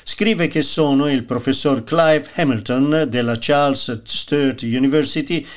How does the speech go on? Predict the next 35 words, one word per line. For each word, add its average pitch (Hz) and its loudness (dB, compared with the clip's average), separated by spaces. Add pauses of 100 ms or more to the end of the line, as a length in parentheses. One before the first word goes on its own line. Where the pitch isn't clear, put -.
(120)
e 143 -2
Alex 196 0
Josk 120 -2
dell'Australian 139 0
Strategic 120 -4
Policy. 117 -2 (300)
Il 127 -8
giornale 135 2
non 156 2
riporta 147 0
il 110 -2
motivo 123 0
della 113 -2
messa 139 0
al 185 -2
bando, 208 2 (220)
ma 160 2
si - -4
limita 160 2
a 139 4
descrivere 139 0
i 120 -2
due 139 2
accademici 127 -2
anticinesi. 139 -2 (200)
La 131 -2
decisione 135 0
di 131 2
Pechino 113 -4 (100)
segue 113 -2
quella 120 0
australiana 113 -4
che 139 -2
ha 104 -2
vietato 117 -4